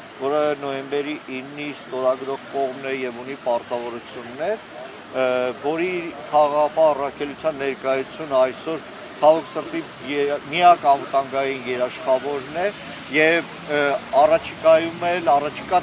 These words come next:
տարիներին էլ ռուսական խաղաղապահ զորքերի ներկայությունը Արցախում կենսական անհրաժեշտություն է ցեղասպանության վտանգի դիմագրավման համար, բայց, ը, և Ադրբեջանը այնքան է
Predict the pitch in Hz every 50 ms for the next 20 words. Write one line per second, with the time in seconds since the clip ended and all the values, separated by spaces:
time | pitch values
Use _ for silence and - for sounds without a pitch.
0 | - 170 156 156 156 156 160 165 160 160 156 156 - - 160 170 175 - - -
1 | - - - - - - - 143 - - - 220 202 - - 175 165 156 - 156
2 | 147 147 147 151 139 147 160 160 147 135 151 147 135 - 156 156 151 143 139 147
3 | 143 135 131 143 139 143 135 - - 147 143 131 131 135 - - - 196 - -
4 | - - - - 160 160 151 135 - 165 156 151 160 160 151 143 143 139 143 143
5 | 139 127 135 139 123 - - - - - 151 156 151 151 147 131 - - - -
6 | - - - - - - - - - 147 151 139 143 151 151 - - - 151 147
7 | 147 151 147 - - - 160 156 151 135 127 135 - - 139 135 135 - 135 135
8 | 120 127 120 120 127 131 123 117 123 127 123 123 127 131 127 123 - - 127 139
9 | 147 160 190 214 214 - - - - - - - - 151 160 175 180 - 185 151
10 | 143 147 - 160 147 147 143 139 139 135 135 131 131 151 165 - - - 143 151
11 | 151 156 147 139 151 156 147 143 160 170 160 160 165 160 156 147 131 135 135 139
12 | 123 - 139 147 147 143